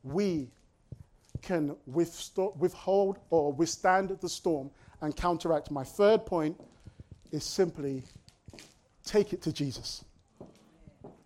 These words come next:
Take it to Jesus. Matthew chapter eleven, verses twenty-eight and twenty-nine says, "Come to me,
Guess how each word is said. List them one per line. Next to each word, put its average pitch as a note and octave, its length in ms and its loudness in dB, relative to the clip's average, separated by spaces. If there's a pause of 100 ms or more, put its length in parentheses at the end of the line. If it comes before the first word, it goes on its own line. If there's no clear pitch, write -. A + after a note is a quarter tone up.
(500)
Take A#3+ 320 0
it D#3+ 300 -4 (840)
to E3+ 140 -2
Jesus. C3 560 -4 (1120)
Matthew A3+ 420 4
chapter - 340 4
eleven, F#3+ 380 6 (440)
verses F3 380 4
twenty-eight F#3+ 640 4
and D#3+ 160 -2
twenty-nine D#3+ 580 2
says, D3 400 2 (580)
"Come C4 300 2
to - 120 4
me, F#3 440 4